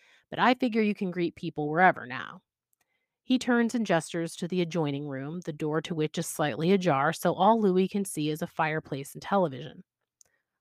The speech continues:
Living room. Telly only works when all the light switches are pointed on, but we can't figure out which one actually turns it on. He points opposite that room to a door in the wall that's about five feet tall.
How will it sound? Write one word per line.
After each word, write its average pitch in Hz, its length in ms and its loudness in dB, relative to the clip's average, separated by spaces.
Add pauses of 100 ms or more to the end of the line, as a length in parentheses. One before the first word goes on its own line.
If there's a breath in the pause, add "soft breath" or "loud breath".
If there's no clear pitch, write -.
(120)
Living 190 300 4
room. 143 260 -6 (300)
Telly 277 280 6
only 208 220 6
works 180 320 2
when 165 140 0
all 156 80 4
the 147 100 -4
light 156 240 0
switches 208 400 -4
are 208 60 0
pointed 208 400 0
on, 208 280 0 (460 soft breath)
but 220 80 -4
we 254 80 2
can't 311 260 -4
figure 226 240 2
out 196 220 4
which 160 240 -2
one 180 140 -2
actually 165 440 -2
turns 175 460 -4
it - 80 -10
on. - 300 -12 (640)
He - 160 -4
points 180 400 0
opposite 175 500 -2
that 151 240 0
room 175 200 -2
to 180 160 -2
a 165 60 0
door 202 260 4
in 226 80 4
the 220 80 2
wall 160 320 2
that's 160 200 -6
about 165 360 -2
five 151 340 -4
feet - 260 -8
tall. - 460 -8